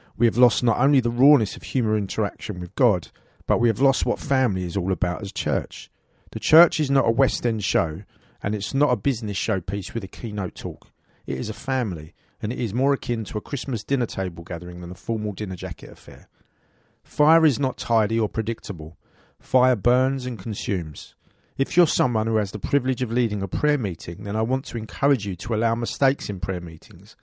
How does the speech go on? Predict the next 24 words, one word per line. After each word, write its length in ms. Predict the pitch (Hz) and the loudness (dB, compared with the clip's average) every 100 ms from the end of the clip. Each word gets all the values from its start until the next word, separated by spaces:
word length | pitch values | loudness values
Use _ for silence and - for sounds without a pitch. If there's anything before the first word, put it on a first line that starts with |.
| _ _ - | _ _ -6
and 140 | 107 | 2
not 180 | 135 120 | 2 2
be 80 | 123 | 0
troubled 380 | - 143 104 92 | 4 4 4 0
by 140 | 101 | -2
contributions 800 | - 127 - 110 135 123 98 92 | -2 -4 -2 2 2 2 -2 -4
that 100 | 104 | -6
have 120 | 110 | -4
nothing 300 | 123 - 131 | -2 -2 -4
to 100 | 117 | -4
do 180 | 110 123 | 0 2
with 160 | 110 101 | 2 4
what 160 | 117 | 2
everyone 340 | 127 120 117 120 | 2 2 4 4
else 240 | 123 - | 2 0
is 80 | 104 | -4
praying 360 | - 123 110 90 | -4 -2 -2 -4
about. 320 | 78 67 - _ _ _ _ _ - | -6 -8 -16 _ _ _ _ _ 0
Let 160 | 120 | 4
it 140 | 160 131 | 4 2
go 220 | 104 107 | 2 2
and 100 | 107 | 2
move 220 | 110 113 | 2 2
on. 240 | 127 78 | 0 -4